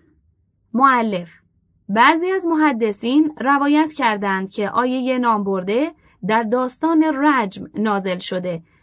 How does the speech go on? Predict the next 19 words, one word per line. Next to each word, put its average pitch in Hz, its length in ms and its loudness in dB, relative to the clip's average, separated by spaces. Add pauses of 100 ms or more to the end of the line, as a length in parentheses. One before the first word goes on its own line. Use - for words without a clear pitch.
(120)
که 196 160 -6
انشاءالله 202 800 0
ذکر 294 320 -2
این 269 180 0
داستان 202 680 -2 (300)
در 208 300 2
تفسیر 208 500 -4
آیهٔ 254 640 -2 (600)
یا 214 200 2
اهل 302 320 0
الکتاب 208 680 -2 (420)
قد 214 220 0
جاءکم 269 680 2
رسولنا 226 960 -2 (280)
یبین 269 640 2
لکم 240 540 -2
کثیرا 226 640 -4
مما 220 540 -2
کنتم 208 640 -4